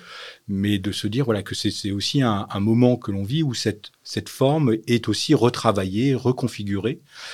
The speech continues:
euh, et avec toute la variété aussi, euh, des, des appropriations selon les endroits, les, les, les possibilités que l'on a, et on retrouve une question aussi sociale,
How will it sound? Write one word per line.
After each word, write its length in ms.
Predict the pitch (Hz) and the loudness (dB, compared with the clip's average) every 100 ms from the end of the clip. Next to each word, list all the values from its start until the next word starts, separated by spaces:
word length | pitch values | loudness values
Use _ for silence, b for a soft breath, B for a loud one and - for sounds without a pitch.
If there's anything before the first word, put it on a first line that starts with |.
| B - | B -6
euh, 340 | 95 92 90 - | 0 0 0 -4
et 100 | 95 | -4
avec 280 | 85 95 98 | -4 -4 -4
toute 140 | 143 | 2
la 120 | 123 | 4
variété 480 | 107 101 101 104 107 | 4 2 0 -2 0
aussi, 440 | 104 95 - 113 110 | 0 -2 0 0 0
euh, 220 | 95 92 | -2 -6
des, 300 | 90 90 87 | -8 -8 -10
des 220 | 90 92 | -8 -8
appropriations 720 | 92 - - 95 87 - 110 | -10 -12 -10 -8 -6 -6 -6
selon 300 | - 92 95 | -6 -6 -6
les 160 | 92 90 | -6 -6
endroits, 480 | 92 - 101 113 | -6 0 2 2
les, 260 | 110 98 90 87 98 107 | 0 -2 -6 -10 -12 -10
les, 180 | 92 95 | -12 -12
les 100 | 92 | -10
possibilités 640 | - 101 104 95 101 107 | -8 -6 -6 -8 -6 -6
que 120 | 98 | -6
l'on 180 | 92 95 | -6 -4
a, 200 | 123 147 | -2 -2
et 40 | 90 | -4
on 120 | 82 | -6
retrouve 400 | 98 98 - 110 | -6 -6 -2 -2
une 100 | 104 | -2
question 340 | 95 - 101 | -6 -6 -4
aussi 240 | 90 - 104 | -6 -8 -8
sociale, 640 | - 87 107 104 95 | -8 -8 -4 -4 -4